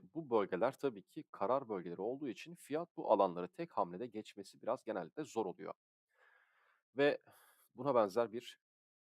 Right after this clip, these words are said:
kararsızlık modeliyle yine burada birikme yapmış. Ve tabii ki düşüş de gerçekleşse bir diğer destek birikmesinin olduğu bölgede ki altı zaten gerçekten sağlam bir destek bölgesi. Düşüş gerçekleşse bile çok önemli bir hareket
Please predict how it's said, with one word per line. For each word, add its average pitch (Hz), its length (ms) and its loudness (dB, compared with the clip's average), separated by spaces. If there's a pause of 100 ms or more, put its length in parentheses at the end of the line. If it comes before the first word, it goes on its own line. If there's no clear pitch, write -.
(140)
kararsızlık 101 800 2 (240)
modeliyle 101 560 -2
yine 95 300 -4
burada 95 300 -8
birikme 113 320 -6
yapmış. - 480 -4 (360)
Ve 127 40 -18
tabii 131 280 -2
ki - 280 -4 (380)
düşüş - 320 -10
de 110 60 2
gerçekleşse 92 760 0 (280)
bir 147 340 -4
diğer 95 520 2
destek 92 460 -6
birikmesinin 92 500 -10
olduğu 90 340 -6
bölgede 101 280 -2
ki - 200 -6
altı 92 260 4
zaten 87 420 0
gerçekten 90 400 -4
sağlam 104 420 0
bir 135 80 -8
destek 123 340 -10
bölgesi. 127 440 -4 (580)
Düşüş - 340 -16
gerçekleşse - 720 -2
bile 147 120 -8
çok - 240 -10 (140)
önemli 127 460 -4
bir 123 140 -6
hareket - 640 -6